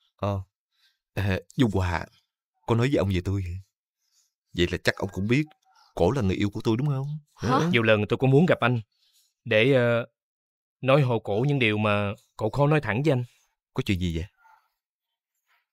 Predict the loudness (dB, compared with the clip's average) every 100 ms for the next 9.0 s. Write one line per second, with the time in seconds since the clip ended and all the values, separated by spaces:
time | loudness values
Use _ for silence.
0 | _ _ _ _ _ -2 0 2 2 0
1 | 2 2 2 0 -6 _ _ _ _ _
2 | -4 0 0 0 0 2 -2 -2 -2 -2
3 | -2 -2 0 -2 -4 -12 _ _ -4 2
4 | 2 2 0 0 -2 -2 -8 _ _ _
5 | _ _ _ _ _ _ _ _ _ _
6 | _ _ _ _ _ _ _ _ _ _
7 | _ _ _ _ _ _ _ _ _ -4
8 | 0 0 0 0 0 4 4 4 2 0